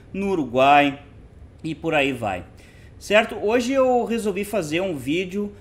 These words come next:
sobre por que eu gosto da cidade do Panamá, onde eu estou hoje. Eu, eh, pra deixar claro, eu não moro aqui, tá? Eu moro numa região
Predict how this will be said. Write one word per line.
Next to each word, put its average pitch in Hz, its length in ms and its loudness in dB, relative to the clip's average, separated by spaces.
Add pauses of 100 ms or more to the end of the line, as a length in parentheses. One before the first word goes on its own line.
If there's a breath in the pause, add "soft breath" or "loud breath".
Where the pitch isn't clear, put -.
(220 loud breath)
sobre 190 600 -2
por 190 300 -6
que 190 420 2
eu 185 180 0
gosto 160 880 -4
da 147 160 -6
cidade 160 420 -2
do 202 80 -12
Panamá, 214 800 -2
onde 156 240 -2
eu 175 80 -2
estou 175 420 -4
hoje. 160 520 -2
Eu, 151 360 -8 (120)
eh, 110 100 -8
pra 120 160 -12
deixar 131 300 -6
claro, 151 300 0
eu 165 40 -2
não 160 240 -2
moro 175 480 0
aqui, 143 460 -4
tá? 107 420 -8 (340 loud breath)
Eu 120 160 -4
moro 151 460 2
numa 190 260 -6
região 165 600 -4